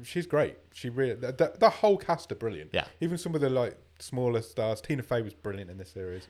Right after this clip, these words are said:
Speaker 2: Yeah, 'cause in
Speaker 1: It's
Speaker 2: the, at the killer reveal part where they get everyone together, including
Speaker 1: Yeah.
Speaker 2: a lot of the supporting characters, everyone's great.
Speaker 1: Everyone's
Speaker 2: Play
Speaker 1: brilliant
Speaker 2: it
Speaker 1: in it.
Speaker 2: really well.
Speaker 1: Yeah.
Speaker 2: I thought it was a really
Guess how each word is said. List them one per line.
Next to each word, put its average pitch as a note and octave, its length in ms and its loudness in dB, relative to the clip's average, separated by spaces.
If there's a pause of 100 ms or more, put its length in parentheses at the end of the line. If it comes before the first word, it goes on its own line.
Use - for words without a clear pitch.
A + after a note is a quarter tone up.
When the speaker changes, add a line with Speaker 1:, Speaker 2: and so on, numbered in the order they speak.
Speaker 2:
Yeah, C3 180 10
'cause C3+ 200 0
in C#3 160 2
Speaker 1:
It's C#3 240 0
Speaker 2:
the, A#2+ 120 -2
at C3+ 140 2
the C3 100 0
killer B2+ 280 4
reveal A#2 200 2
part G2+ 200 0
where F#2 100 0
they G2+ 80 0
get A2 200 -2
everyone A2 580 -2
together, G2+ 260 0
including G2+ 360 0
Speaker 1:
Yeah. G2+ 60 -2
Speaker 2:
a - 20 2
lot G2 100 0
of D#2 80 -8
the F#2+ 80 -6
supporting F#2+ 400 -6
characters, E2+ 340 -6
everyone's G#2+ 360 -2
great. E2+ 300 -4
Speaker 1:
Everyone's C#3 420 -2
Speaker 2:
Play B2 160 -2
Speaker 1:
brilliant G#2+ 260 0
Speaker 2:
it - 20 -12
Speaker 1:
in G2 60 -6
it. - 40 0
Speaker 2:
really G2 140 -4
well. F2 240 -8
Speaker 1:
Yeah. E2+ 100 -16 (540)
Speaker 2:
I C#3+ 180 8
thought E3+ 100 4
it D#3 40 8
was B2+ 120 4
a C3 60 6
really C#3 360 4